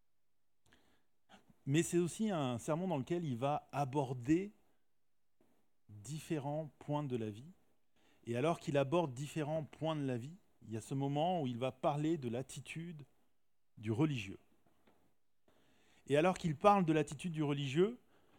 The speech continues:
il va bien sûr se mettre à un moment donné à parler de la prière. Et alors qu'il parle de la prière, il va dire ceci, « Ne vous répandez pas en vaines paroles. Soyez efficaces. »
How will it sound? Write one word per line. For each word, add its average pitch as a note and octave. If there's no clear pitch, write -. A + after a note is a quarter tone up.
il A#2
va D#3+
bien E3+
sûr A3
se -
mettre F#3
à E3+
un -
moment D#3
donné E3
à F3
parler F3
de F3
la D#3+
prière. D3
Et A#2+
alors D#3+
qu'il D3
parle F3
de E3+
la E3
prière, F#3+
il F3+
va D3+
dire D#3
ceci, « F#3+
Ne D#3
vous D3+
répandez D3+
pas F3+
en C#3+
vaines D3+
paroles. C3+
Soyez E3+
efficaces. » D3+